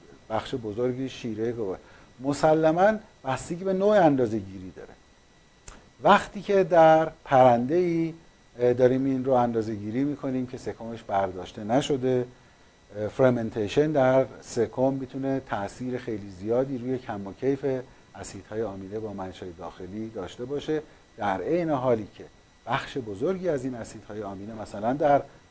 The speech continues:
م-، در، اه، خروس گرسنه که یکی دو روز غذا نخورده و مقدار، اه، به اصطلاح دفعیات رو و مقدار اسیدهای آمینه اون رو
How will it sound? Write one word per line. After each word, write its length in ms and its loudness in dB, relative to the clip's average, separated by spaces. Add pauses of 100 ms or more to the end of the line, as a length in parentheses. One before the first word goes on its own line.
(240)
م-، 500 -4
در، 200 0
اه، 80 -2 (760)
خروس 280 -6 (200)
گرسنه 580 -6 (440)
که 60 -12
یکی 440 -6
دو 140 -10
روز 180 -6
غذا 400 -2
نخورده 580 0
و 300 2 (500)
مقدار، 640 2
اه، 300 4 (880)
به 140 -10
اصطلاح 300 -4
دفعیات 800 -2
رو 220 -4
و 120 -6
مقدار 360 -4
اسیدهای 440 -4
آمینه 400 -12
اون 280 -10
رو 200 -10